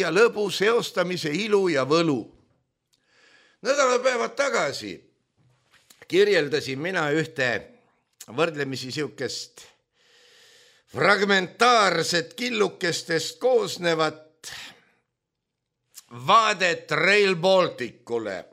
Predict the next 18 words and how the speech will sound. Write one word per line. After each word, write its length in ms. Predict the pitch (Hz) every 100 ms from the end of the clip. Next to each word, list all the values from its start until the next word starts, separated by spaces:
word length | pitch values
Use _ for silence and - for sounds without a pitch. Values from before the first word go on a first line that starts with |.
| _ _ _ _ _ _ _ - -
Rääkisin 640 | 95 131 196 196 185 165 190
mina 220 | 196 190
ka 180 | 185 170
Harju 400 | 196 208 180 165
maavalitsusest 1300 | 226 214 190 196 185 - 185 156 160 135 - - _ _ _ _ _ _ _ _ _
ja 100 | 120
täna 360 | - 254 262 220
on 140 | 214
mul 420 | 190 175 170 147 117 - _ _ _ _ _ _ _ _ _
käes 480 | - 156 160 143 -
juba, 520 | 156 160 156 139 123 - _ _ _ _
ärge 280 | 135 139 143
küsige, 440 | 139 135 151 147 135
kust 300 | 165 131 151
ja 100 | 139
kuidas 360 | 156 147 127
ma 140 | 127 135
sain, 460 | 202 233 202 170